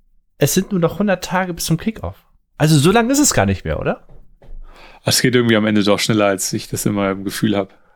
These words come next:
Speaker 1: Ja. Und dadurch,
Speaker 2: So.
Speaker 1: dass man sich täglich mit
Speaker 2: Quatsch.
Speaker 1: Football beschäftigt, äh,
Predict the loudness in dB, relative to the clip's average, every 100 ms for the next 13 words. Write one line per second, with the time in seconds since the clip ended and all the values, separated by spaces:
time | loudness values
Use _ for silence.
0 | _ _ 0 0 -2 -16 -16 -2 2 4
1 | 4 2 2 0 -4 -18 _ -2 0 2
2 | 2 2 0 0 0 2 0 0 0 0
3 | 0 -4 -4 -2 0 -2